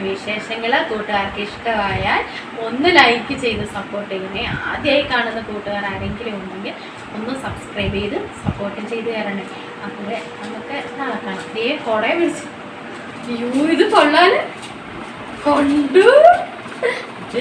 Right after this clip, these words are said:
രസമുണ്ട്. അപ്പോൾ ഇന്ന് ഞാൻ പോട്ടെ. നല്ല ഭംഗിയായിട്ട് കറങ്ങുന്നുണ്ട് കേട്ടോ. കൊണ്ടോ ഇത്രയും പ്രതീക്ഷിച്ചില്ല.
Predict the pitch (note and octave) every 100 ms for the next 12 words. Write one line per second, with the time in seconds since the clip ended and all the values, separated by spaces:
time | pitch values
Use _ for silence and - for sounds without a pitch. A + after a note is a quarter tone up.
0 | D#4+ A#3+ C#4 D4 C#4+ C#4 C#4 - - -
1 | - - - G3+ A3 A3 G#3+ C#4+ - -
2 | - G#3 A3 A#3 A3+ A3+ G3 - - -
3 | - - - - - - - - - -
4 | - - - - - - - - F4+ E4+
5 | G4 G4 C4+ D4 F4 D4 E4+ D4+ C#4 C4+
6 | C#4+ D4+ C#4+ C#4 C#4 D4+ - - - -
7 | - - - - - - - - - -
8 | - - - - - - - - - -
9 | G3 G3 C4+ D#4 - A#3 C4+ F4+ E4+ C#4
10 | D4 F4+ - C#4+